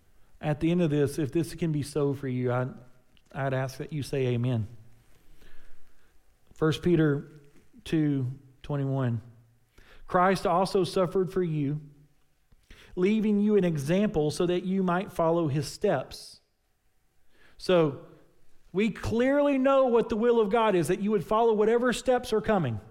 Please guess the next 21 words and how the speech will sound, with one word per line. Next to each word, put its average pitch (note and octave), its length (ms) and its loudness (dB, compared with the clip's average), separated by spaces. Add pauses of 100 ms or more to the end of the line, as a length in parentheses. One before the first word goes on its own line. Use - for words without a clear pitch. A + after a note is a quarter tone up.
(1300)
He G3 120 0
committed F#3 420 2
no G3 180 2
sin, F#3+ 320 0
neither F3+ 200 2
was D#3+ 200 -2
deceit G3 400 -8
found F3 200 0
in F#3 80 0
his F3 160 -4
mouth. D#3+ 320 -2
When E3+ 100 -2
he E3 60 -2
was C#3 140 -2
reviled, D3+ 640 0
he C#3+ 80 0
did C#3 160 -2
not C3+ 180 -4
revile C#3+ 480 0
in C3 140 -4
return. F3+ 460 -6